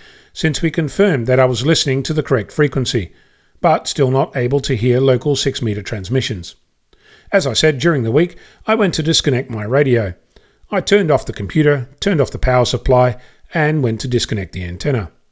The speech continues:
At that point, I discovered that I'd been monitoring Whisper for the past fortnight or so without an antenna connected. For icing on the cake, this morning I discovered that the squelch was set for my F M use on the local repeater.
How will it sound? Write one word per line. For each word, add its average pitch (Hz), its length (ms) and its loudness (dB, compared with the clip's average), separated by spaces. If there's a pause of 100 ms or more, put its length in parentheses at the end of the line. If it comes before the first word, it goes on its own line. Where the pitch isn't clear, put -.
(720)
At 135 140 -2
that 120 200 -2
point, 156 360 4
I 143 160 6
discovered 139 460 2
that 127 120 4
I'd 120 220 4
been 135 180 2
monitoring 135 480 0
Whisper 135 380 2
for - 140 -2
the 135 100 2
past 113 340 0
fortnight 160 380 2
or 117 100 -2
so 143 240 2
without 135 540 0
an 151 100 -2
antenna 131 380 -2
connected. 123 500 -2 (640)
For 220 180 0
icing 185 300 2
on 135 140 0
the 123 80 -2
cake, 190 400 0 (260)
this 202 220 2
morning 185 360 2
I 135 120 2
discovered 135 500 2
that 123 140 0
the 127 80 -4
squelch 165 560 0
was 165 120 0
set 135 240 -2
for - 140 -2
my 127 200 0
F - 200 -6
M 175 160 0
use 131 240 2
on 151 80 0
the 156 80 0
local 117 300 2
repeater. 107 480 -2